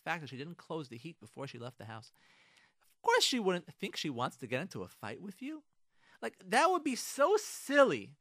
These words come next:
for her to say to herself, "Okay, I'm leaving the house right now, and I'm gonna leave the heat on because I don't really care about my husband."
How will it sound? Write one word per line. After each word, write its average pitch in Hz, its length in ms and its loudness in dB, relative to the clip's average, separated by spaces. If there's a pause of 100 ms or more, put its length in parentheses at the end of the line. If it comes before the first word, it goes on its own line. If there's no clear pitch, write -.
(400)
for 208 120 0
her 277 320 8
to 208 120 -10
say 285 220 4
to 254 80 4
herself, 220 440 4
"Okay, 175 160 -4
I'm 147 120 0
leaving 226 200 -2
the 240 80 2
house 151 260 2
right 131 100 -8
now, 139 220 -4 (320)
and 170 160 -2
I'm 196 120 0
gonna 226 120 -2
leave 285 160 0
the 277 80 0
heat 269 180 -2
on 254 260 2
because 190 200 -6
I 214 80 2
don't 233 100 -2
really 214 200 -4
care 185 300 -2
about 131 240 -4
my 127 100 -12
husband." 120 440 -14